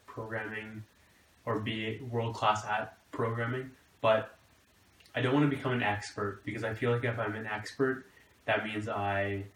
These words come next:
it just feels, it's hard for me to think of the word expert because I'm such a generalist by nature,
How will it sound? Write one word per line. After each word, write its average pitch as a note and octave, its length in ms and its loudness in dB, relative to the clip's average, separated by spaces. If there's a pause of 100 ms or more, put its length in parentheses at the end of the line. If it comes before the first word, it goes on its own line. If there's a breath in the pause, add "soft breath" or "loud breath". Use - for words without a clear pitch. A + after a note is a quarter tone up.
(920)
it C3 60 -8
just D#3 200 -2
feels, F#3 420 2 (480)
it's D#3 140 -8
hard D#3 260 4
for E3 140 -6
me D#3 180 8
to A#2+ 460 0 (400)
think B2 240 -2
of A#2+ 180 -2
the A#2 80 -2
word G#2 540 0 (540)
expert A#2+ 640 -2
because G#2+ 600 -2 (500)
I'm A#2+ 120 -4
such D3 240 0
a C3 80 2
generalist A2 760 0
by G#2 140 -2
nature, G2+ 560 -2